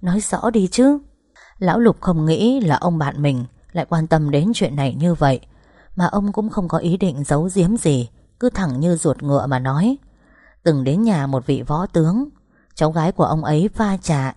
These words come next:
y hệt như thế này, hương vị giống đến một trăm phần trăm."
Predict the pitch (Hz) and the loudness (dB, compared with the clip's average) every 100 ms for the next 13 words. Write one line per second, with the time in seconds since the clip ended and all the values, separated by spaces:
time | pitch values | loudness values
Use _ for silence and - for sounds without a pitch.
0 | - 226 180 160 170 180 190 202 165 127 | -2 0 2 0 0 0 0 0 0 0
1 | 120 - _ _ - - 180 165 156 131 | -4 -16 _ _ -20 -6 0 2 4 2
2 | 135 151 170 170 208 247 160 - - 175 | 2 0 2 2 2 2 0 -2 -4 -4
3 | 160 147 123 - 160 151 | -2 -2 -2 -2 -2 -2